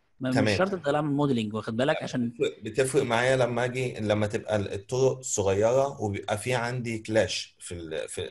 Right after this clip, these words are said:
Speaker 2: لما أجي أعمل كلاش بتبقى
Speaker 1: آه، آه، بالظبط
Speaker 2: ب-،
Speaker 1: كده.
Speaker 2: لأن أنا بيبقى في منهولات عندي مثلًا في الديب ترانك مثلًا، بيبقى
Speaker 1: آه.
Speaker 2: المنهول تحت، آه، آه، تلاتة متر، آه،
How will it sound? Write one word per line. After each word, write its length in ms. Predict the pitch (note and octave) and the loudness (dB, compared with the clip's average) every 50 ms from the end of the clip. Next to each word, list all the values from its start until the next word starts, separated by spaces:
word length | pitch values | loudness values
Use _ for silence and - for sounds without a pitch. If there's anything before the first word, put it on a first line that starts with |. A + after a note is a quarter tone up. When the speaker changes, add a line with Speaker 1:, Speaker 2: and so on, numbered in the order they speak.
| - - | -10 -6
Speaker 2:
لما 220 | F#2 F#2+ F#2 G2+ G#2+ | -4 -4 -2 0 0
أجي 100 | A2 G#2+ | 2 0
أعمل 220 | A2 A2 G#2+ G2+ | 0 0 -2 -6
كلاش 380 | G2+ - G2 G2+ G#2 G#2+ G#2 G#2 | -6 -6 -2 -2 -2 -2 -2 -6
بتبقى 160 | G2+ - B2+ | -8 -2 2
Speaker 1:
آه، 600 | C3 B2+ B2 B2+ B2 A#2+ A#2 - A#2+ B2+ B2 A#2 | 4 6 6 6 6 4 2 0 0 0 0 0
آه، 40 | A#2 | -2
بالظبط 340 | B2 A#2 A2+ A2+ A#2 A#2 - | -4 -6 -6 -4 -2 0 0
Speaker 2:
ب-، 20 | C3 | 0
Speaker 1:
كده. 380 | - - - G#2 G2+ F2 D2+ G2 G#2+ | 0 0 -4 -6 -6 -6 -8 -6 -6
Speaker 2:
لأن 220 | A2 A2+ A#2+ A#2+ | -4 -4 -2 -2
أنا 340 | B2 C3 C3 B2+ B2 - - | 0 2 2 2 2 0 -2
بيبقى 680 | G#2 A2+ A#2 A2 A2 - - G#2+ G#2+ G2+ - G2+ G2 G2+ - _ - | -2 0 0 0 -2 -4 -2 0 0 0 0 -2 -8 -10 -10 _ -12
في 180 | - - C#3+ | -6 -4 -2
منهولات 540 | C#3+ C#3 C3 C3 C3 C3 A2+ A#2 B2 C3+ C3 | 2 2 2 2 2 2 4 4 4 4 2
عندي 280 | A#2+ A#2+ B2 B2+ B2+ B2 | 2 0 0 -2 -2 -4
مثلًا 380 | B2 B2 A#2+ - B2+ B2+ B2+ | -4 -4 -2 -2 -2 -2 -2
في 140 | B2+ B2+ A2+ | -2 -4 -4
الديب 300 | G2+ G2 G2+ B2 B2+ - | -4 -4 -4 -6 -6 -6
ترانك 380 | - A#2 A2 A2+ A#2 A#2+ - - | -4 -2 0 0 0 -2 -6 -6
مثلًا، 480 | G2 G#2 G2+ - A2 G#2+ A2+ A#2+ C3 C3 - _ _ _ _ - | -6 -4 -4 -4 -4 -4 -4 -6 -6 -10 -18 _ _ _ _ -4
بيبقى 180 | G#2 G2+ A#2 A2+ | 0 2 4 4
Speaker 1:
آه. 20 | |
Speaker 2:
المنهول 240 | A2+ A#2 C3 C#3+ D3+ - _ _ - | 4 4 2 0 -2 -6 _ _ -2
تحت، 320 | - C3+ C#3 - - - C3+ | -2 -2 -2 -2 -6 -4 -4
آه، 40 | B2 | -4
آه، 520 | A#2 - F2 G2+ G#2 - - - G2+ F#2+ - _ | -2 -2 -4 -4 -4 -4 -4 -6 -6 -6 -6 _
تلاتة 280 | - A#2+ C3 C#3 C#3 B2 | 0 0 2 2 2 0
متر، 240 | A#2+ A#2 - - F#2+ E2+ | 0 -2 -4 -4 -6 -6
آه، 300 | D#2 - E2+ F2+ D#2 | -6 -4 -4 -4 -4